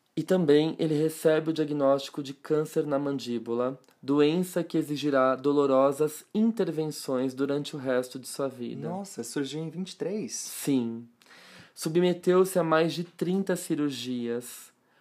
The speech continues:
Speaker 1: conviveu com as próteses arcaicas do início do século vinte e se encontrou, em diversas ocasiões,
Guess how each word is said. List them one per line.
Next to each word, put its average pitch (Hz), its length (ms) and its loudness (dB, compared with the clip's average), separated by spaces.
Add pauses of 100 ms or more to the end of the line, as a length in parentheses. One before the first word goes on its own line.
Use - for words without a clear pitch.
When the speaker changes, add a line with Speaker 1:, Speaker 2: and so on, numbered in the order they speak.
(120)
Speaker 1:
conviveu 170 540 2
com 180 120 0
as 160 140 2
próteses 143 720 0
arcaicas 143 800 0
do 135 80 -2
início 147 400 -2
do 147 80 -12
século 143 440 -6
vinte 123 640 -8 (400)
e 180 80 -4
se 175 160 -4
encontrou, 175 800 0
em 165 80 -4
diversas 151 560 0
ocasiões, 139 800 -2